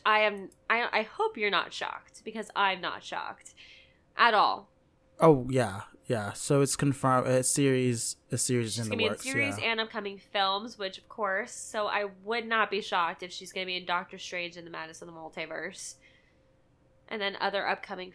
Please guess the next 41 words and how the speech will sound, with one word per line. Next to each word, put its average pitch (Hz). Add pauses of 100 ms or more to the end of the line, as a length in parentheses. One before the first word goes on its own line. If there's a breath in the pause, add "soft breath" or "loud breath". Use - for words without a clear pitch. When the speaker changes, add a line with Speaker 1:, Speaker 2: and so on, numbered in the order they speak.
(100)
Speaker 1:
films. 180 (140)
But 185
I 262
feel 427
like 403
she's 320
gonna 269
be 247
kinda 233
like 202
Loki, 180
where 190
she's 185
gonna 190
be, 185
like, 180
the -
anti-hero 226
that 247
we 247
end 240
up 226
loving. 214 (200)
I 214
mean, 226
I 220
did 220
love 190
her 180
at 170
the 165
end 170
still, 165
but 160 (1300 soft breath)
I 226
feel 262
like -
she's -
gonna 247
kind 214
of 196